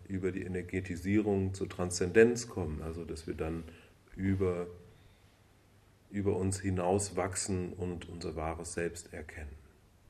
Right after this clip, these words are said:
Und so, glaube ich, sollte man tatsächlich den Schwerpunkt im Yoga darauf setzen, ähm, ja, gesund und glücklich zu werden. Also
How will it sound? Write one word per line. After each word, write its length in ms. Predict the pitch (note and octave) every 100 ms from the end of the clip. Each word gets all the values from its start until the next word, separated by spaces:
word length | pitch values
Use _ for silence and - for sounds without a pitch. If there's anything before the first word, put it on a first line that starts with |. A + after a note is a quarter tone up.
| - - -
Und 140 | F#2
so, 340 | F#2+ G2 F#2+ F#2+ - - - - - - - - - - -
glaube 380 | - F2+ F#2+ F#2+
ich, 380 | F#2+ F#2+ - - - - - -
sollte 360 | - G2 F#2 F#2+
man 400 | F2+ F2 F2 E2+ - - - -
tatsächlich 420 | - F2+ C3 A#2+ G2+
den 180 | F#2+
Schwerpunkt 640 | F2+ F#2+ G#2 A2+ C3 A#2 A#2
im 140 | G2+
Yoga 320 | F#2+ G#2 A2
darauf 400 | F#2+ F#2 F2 F2+
setzen, 560 | F2 F2+ E2+ - F2 E2 D#2+ - - - - -
ähm, 420 | E2 E2 D#2+ D#2 D#2 D#2 - - - -
ja, 140 | G2 E2 D#2 -
gesund 580 | G2 F2+ G#2 A2+ A2+ -
und 180 | G2
glücklich 540 | G2 B2 - G#2 F2 -
zu 180 | F2+ D2+
werden. 400 | D2+ D2 F2 F2
Also 420 | - E2+ E2+ E2+